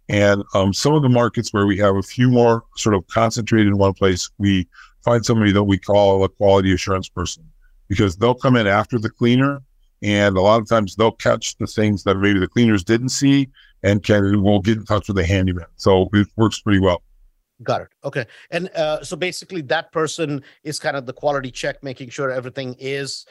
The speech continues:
Speaker 2: the way it is, because as you start scaling up, that's where these things can get missed. These things can, um, you know, kind of go sideways.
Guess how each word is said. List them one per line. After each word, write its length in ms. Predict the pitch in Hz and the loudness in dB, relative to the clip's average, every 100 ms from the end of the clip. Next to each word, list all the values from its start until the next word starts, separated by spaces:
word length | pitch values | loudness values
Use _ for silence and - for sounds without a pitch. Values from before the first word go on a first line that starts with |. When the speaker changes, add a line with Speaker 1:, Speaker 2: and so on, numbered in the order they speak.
| _ _ | _ _
Speaker 2:
the 120 | 117 143 | -4 -2
way 260 | 135 131 | -2 -6
it 120 | 120 | -6
is, 160 | 147 123 | -8 -8
because 240 | 127 143 - | -12 -14 -6
as 240 | 165 165 | -6 -6
you 80 | 220 | -6
start 260 | - 160 | -2 -2
scaling 460 | - - 143 131 123 | -2 -10 -10 -10 -10
up, 200 | 127 - _ _ _ _ | -10 -12 _ _ _ _
that's 380 | 127 143 151 - | -6 -4 -6 -8
where 480 | 151 139 131 127 - - | -4 -2 0 -2 -4 -16
these 260 | 117 143 - | -14 -12 -10
things 280 | 143 127 - | -8 -8 -10
can 140 | 127 | -10
get 200 | 113 - | -8 -8
missed. 400 | 120 139 131 - - | -8 -8 -8 -14 -18
These 240 | 117 117 | -18 -16
things 260 | - 117 - | -14 -14 -12
can, 240 | 117 110 - - - | -12 -12 -16 -20 -8
um, 520 | 135 127 117 107 104 104 | -4 -2 -2 -4 -8 -14
you 140 | 139 127 | -6 -4
know, 100 | 117 | -4
kind 180 | 135 | -6
of 80 | 123 | -8
go 200 | 101 123 | -8 -8
sideways. 500 | 113 131 123 117 95 | -8 -8 -8 -10 -10